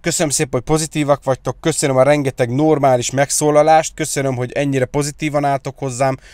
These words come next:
és tényleg támogatóan. Örülök, hogy tetszenek a szerelős videók nektek, még ha nem is vagyok szerelő, meg nincs is rutinom.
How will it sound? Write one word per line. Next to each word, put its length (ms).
és 100
tényleg 340
támogatóan. 720
Örülök, 320
hogy 120
tetszenek 460
a 40
szerelős 480
videók 280
nektek, 400
még 200
ha 80
nem 140
is 120
vagyok 260
szerelő, 480
meg 160
nincs 200
is 140
rutinom. 460